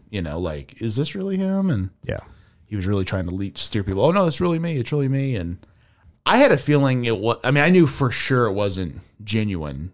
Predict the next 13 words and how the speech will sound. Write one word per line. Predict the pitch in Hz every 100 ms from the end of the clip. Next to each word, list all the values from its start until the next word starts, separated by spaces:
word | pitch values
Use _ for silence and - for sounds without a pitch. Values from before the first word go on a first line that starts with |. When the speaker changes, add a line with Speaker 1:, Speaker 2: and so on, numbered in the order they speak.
| -
Speaker 1:
because | 104 113 110
I | 139
remember | 156 135 120
hearing | 110 117 101
him | 107 98
on | 90
a |
couple | 87 104 85
of |
podcasts | 80 98 101 - 85 76
several | - 107 87
years | 92 92
ago, | 76 80 82